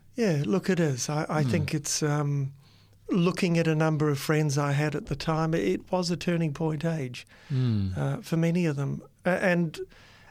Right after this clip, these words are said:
Speaker 1: and just at that very moment, it's just like I knew I couldn't do it, and I just,
Speaker 2: Wow.
Speaker 1: I just walked away.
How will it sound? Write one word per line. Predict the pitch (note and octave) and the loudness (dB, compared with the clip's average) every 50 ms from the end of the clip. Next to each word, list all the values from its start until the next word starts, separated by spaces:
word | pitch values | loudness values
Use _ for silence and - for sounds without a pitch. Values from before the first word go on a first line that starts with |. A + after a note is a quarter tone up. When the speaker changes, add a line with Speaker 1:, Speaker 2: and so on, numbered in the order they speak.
| - - | -6 -2
Speaker 1:
and | A3 A#3 G3+ F#3+ | 0 2 2 2
just | - C#4 B3+ - - | 2 0 0 0 -2
at | D#4+ - | -2 -2
that | B3 A#3+ - - | -2 -2 0 -2
very | F#3 F3 G#3 A3+ A#3 A3+ A3+ G#3+ | -2 0 0 2 2 2 2 2
moment, | G3+ G3 G3 G3+ G3+ G3 F3+ D#3 C#3+ - - - | 2 2 2 2 2 2 2 2 0 -2 -2 -2
it's | - F3 D#3 - | 0 0 0 -2
just | - - A#3+ G#3+ - - - | -2 0 0 0 0 -2 0
like | D#3+ E3 F3 F3 F3 F3 F3+ E3 - - - - - - - - - - - - - - - - - F3+ | 0 0 2 2 2 2 0 0 -2 -6 -14 -18 -20 -20 -20 -20 -20 -20 -20 -20 -20 -20 -20 -6 -2 0
I | F#3 | 2
knew | F#3+ F3+ F#3+ G3+ G3+ G3 | 4 4 2 2 2 2
I | F#3 F3+ | 0 0
couldn't | - - F#3+ E3 E3 E3+ E3 | 0 0 -2 -2 0 -2 -2
do | F3 F#3 E3 D3 | 0 0 0 -2
it, | C3 - - - - - - - - - - - - | -4 -6 -8 -14 -20 -20 -20 -20 -20 -20 -20 -8 -2
and | - E3+ E3 | 0 2 2
I | E3+ E3+ | 2 2
just, | D#3+ E3+ D3+ B2 B2 | 2 2 2 2 2
Speaker 2:
Wow. | A#2+ G#2 G#2 - - - | 2 0 -2 -6 -4 -2
Speaker 1:
I | - F#3+ | 0 0
just | E3+ C#3+ - - | 0 -2 -2 -2
walked | - D#3 C#3+ C#3 - | -2 -2 -2 -2 -2
away. | D3 C3 C3+ C3+ C3+ C3 C3+ | -2 -2 -2 -4 -4 -6 -10